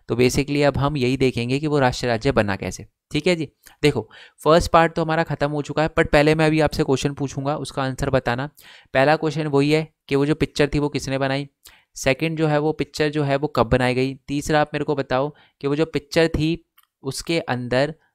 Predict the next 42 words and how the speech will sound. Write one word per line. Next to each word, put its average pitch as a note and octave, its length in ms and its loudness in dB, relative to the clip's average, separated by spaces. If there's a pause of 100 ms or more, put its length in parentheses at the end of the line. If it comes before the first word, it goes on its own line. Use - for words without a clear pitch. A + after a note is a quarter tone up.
(140)
जो D3 340 0
ऊपर C#3+ 400 0
जो C#3 160 -2
हमें C3+ 360 -2
बहुत C3 260 2
सारे C3+ 460 -2
संत C3 300 -6
वगैरह C3 300 -4
दिख B2+ 200 -8
रहे B2 140 -4
थे, B2+ 260 -6
गॉड B2 260 -2
वगैरह B2 300 -2
दिख A#2+ 160 -8
रहे A#2 120 -2
थे, C3 160 -2 (360)
वो C#3+ 60 0
किस C#3+ 220 -2
चीज़ C#3+ 240 -2
को - 80 4
रिप्रेजेंट C#3+ 480 0
करते B2+ 280 -2
हैं। C#3 120 -6 (420)
नेक्स्ट D3+ 260 -2
पॉइंट D3 300 -2
है D3+ 60 -2
कि D#3 80 -4
जो D#3 220 -2
नेपोलियन C#3 480 0
बोनापार्ट C#3 540 0
है, C#3 100 0
उसका C#3 200 -4
रूल C3+ 340 0
इंडिया, B2+ 320 -2
अ, A#2 300 2
हमारे B2 580 2
फ्रांस B2 320 -2
के C3 80 -4
अंदर C3 160 0
कब B2 140 2
स्टार्ट C3 320 2
हुआ, C3 200 0